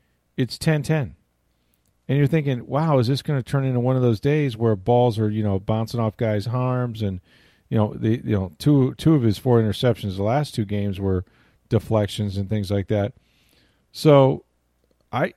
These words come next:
I mean, the Giants usually play these guys really tough in close games. So you needed a hero. You needed somebody to put the cape on.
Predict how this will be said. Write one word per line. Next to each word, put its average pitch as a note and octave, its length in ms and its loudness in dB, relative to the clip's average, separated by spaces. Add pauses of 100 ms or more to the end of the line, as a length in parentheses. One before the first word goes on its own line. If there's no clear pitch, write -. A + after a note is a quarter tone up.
I C3+ 40 -4
mean, C3+ 140 0
the B2+ 60 0
Giants E3 460 -2
usually C#3+ 300 -2
play C#3 180 2
these B2 160 0
guys A#2 260 -2
really G#2+ 200 0
tough B2 280 -2
in G#2+ 80 -6
close A2 280 -2
games. C#3+ 500 -4 (880)
So - 180 0
you E3+ 200 4
needed A3+ 400 2
a E3 40 6
hero. E3+ 360 2
You A2+ 180 0
needed F#3+ 300 0
somebody F3 340 0
to C#3+ 80 0
put - 220 -2
the C3+ 80 -2
cape G3 340 -2
on. F2+ 220 -2